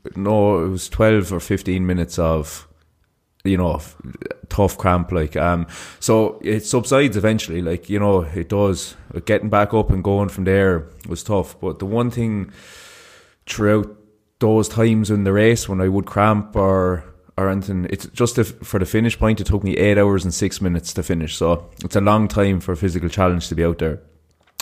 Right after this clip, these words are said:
And how we get through that, or how I get through that, is I have a little place in my mind I go, and I, I, if I had to describe it to anyone, I could be sitting on a,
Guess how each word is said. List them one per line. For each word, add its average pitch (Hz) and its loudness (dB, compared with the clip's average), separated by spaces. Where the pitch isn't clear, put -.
And 95 -6
how 107 0
we 107 2
get 98 0
through 107 2
that, 92 4
or 85 -4
how 90 0
I 95 2
get 98 0
through 95 0
that, 85 2
is 87 -4
I 90 -2
have 87 -2
a 101 0
little 113 0
place 110 2
in 95 -2
my 98 2
mind 98 0
I 92 4
go, 90 4
and 87 -2
I, 92 0
I, - -10
if 95 -10
I 98 -2
had 107 -2
to 113 -4
describe 101 2
it 87 -2
to 98 2
anyone, 90 2
I 87 -2
could 92 -2
be 92 -2
sitting - 0
on 95 0
a, 85 2